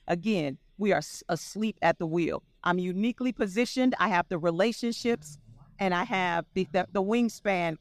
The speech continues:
globally and nationally to ensure that Noble is a conversation, not just in the United States,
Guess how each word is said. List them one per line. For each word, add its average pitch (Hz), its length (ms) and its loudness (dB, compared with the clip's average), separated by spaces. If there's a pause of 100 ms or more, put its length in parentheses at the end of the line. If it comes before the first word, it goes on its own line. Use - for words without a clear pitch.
(200)
globally 226 640 0
and 208 260 2
nationally 175 680 0 (180)
to 214 160 0
ensure 190 400 0
that 170 200 0
Noble 190 440 2
is 185 220 0
a 165 80 0
conversation, 190 960 0
not 208 240 2
just 233 260 -2
in 226 140 0
the 202 100 0
United 190 480 0
States, - 420 -6